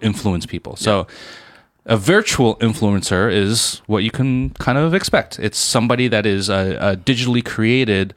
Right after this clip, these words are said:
Speaker 1: virtually, um, that is an influencer. So what does that connotate? So you can have somebody that is three D modeled, like a th-, you know, you watch, uh, three D movies or games. You have a three D model of a person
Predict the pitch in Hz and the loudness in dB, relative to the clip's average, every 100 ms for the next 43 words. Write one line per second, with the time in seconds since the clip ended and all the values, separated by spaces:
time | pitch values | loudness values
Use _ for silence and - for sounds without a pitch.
0 | - - 90 131 180 - 95 85 82 95 | -16 -10 2 4 4 0 -2 -2 -2 -4
1 | 123 - - - - 95 95 92 90 90 | -6 -18 -20 -20 -6 0 2 2 0 -4
2 | 85 - - 85 85 85 110 123 - 85 | -10 -18 -6 -4 -4 0 0 0 -4 -6
3 | 76 - 69 - 95 92 95 107 101 98 | -6 -8 -8 -2 0 2 2 2 4 0
4 | 87 - _ _ _ _ _ - - 90 | 0 -8 _ _ _ _ _ -18 -6 -6
5 | 82 69 - 90 76 - - - - - | -6 -6 -4 -4 -4 -12 -18 -20 -14 -4
6 | 101 107 101 101 110 101 98 92 87 - | 0 2 2 0 0 0 2 0 -2 -6
7 | - 101 110 113 113 113 117 120 _ _ | -4 -2 2 2 2 0 -2 -6 _ _
8 | _ 104 101 104 113 135 101 98 - 143 | _ 0 2 2 0 -2 -2 -2 -2 0
9 | 196 143 123 120 110 110 - 107 98 - | 2 2 2 4 2 2 0 2 0 -2
10 | - 117 117 110 110 113 113 104 92 92 | 0 2 4 4 2 2 2 2 0 -2
11 | - 107 110 117 101 104 104 131 120 120 | -2 0 2 0 0 -4 0 0 0 -2
12 | 123 127 123 104 98 110 107 98 - 101 | -2 0 2 2 0 -2 -2 -6 -2 -2
13 | - 151 | 0 -4